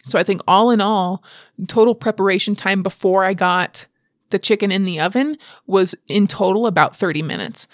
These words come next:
So that's pretty reasonable for a weeknight, I think. If you,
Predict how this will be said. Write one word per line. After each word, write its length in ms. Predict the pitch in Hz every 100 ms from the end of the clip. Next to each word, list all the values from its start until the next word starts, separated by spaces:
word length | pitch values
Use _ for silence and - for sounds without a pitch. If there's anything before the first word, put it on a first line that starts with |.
| _
So 120 | -
that's 140 | 262 -
pretty 360 | - 302 285
reasonable 800 | 214 226 214 196 165 165 156 - _ _ _
for 640 | - - 214 180 175 151 175 -
a 80 | 196
weeknight, 520 | 190 180 180 92 -
I 80 | 170
think. 320 | - - 196
If 120 | 208
you, 280 | 196 170 165